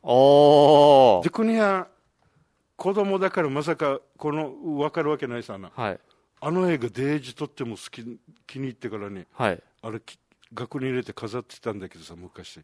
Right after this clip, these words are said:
Speaker 1: え。
Speaker 2: 今思えば捨てんければよかったなと思って。
Speaker 1: あ、捨てたんすか？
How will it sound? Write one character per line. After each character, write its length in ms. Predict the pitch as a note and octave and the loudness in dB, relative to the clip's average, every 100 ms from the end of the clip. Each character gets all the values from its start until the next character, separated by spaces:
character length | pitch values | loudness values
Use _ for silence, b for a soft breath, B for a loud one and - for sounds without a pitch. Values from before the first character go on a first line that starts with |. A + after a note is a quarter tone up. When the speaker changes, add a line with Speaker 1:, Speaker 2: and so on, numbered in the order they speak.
| _ | _
Speaker 1:
え。 640 | B2 C3 C3+ C3+ C3+ B2+ - _ | 0 2 4 4 4 0 -4 _
Speaker 2:
今 220 | D3+ D3+ | -8 -6
思 280 | F3 C#3 B2 | -6 -6 -6
え 60 | A#2 | -8
ば 100 | G#2 | -12
捨 140 | - | -16
て 160 | - C#3 | -16 -18
ん 60 | |
け 120 | B2+ C3+ | -16 -16
れ 60 | |
ば 80 | A2 | -16
よ 60 | G#2+ | -18
か 100 | G#2+ | -20
っ 40 | |
た 160 | _ G2 | _ -20
な 20 | |
と 60 | |
思 60 | F#2+ | -20
っ 40 | |
て。 60 | - | -16
Speaker 1:
あ、 40 | |
捨 120 | - - | -10 -6
て 80 | F3 | -4
た 120 | D#3 | -4
ん 40 | |
す 100 | - | -6
か？ 120 | - | -14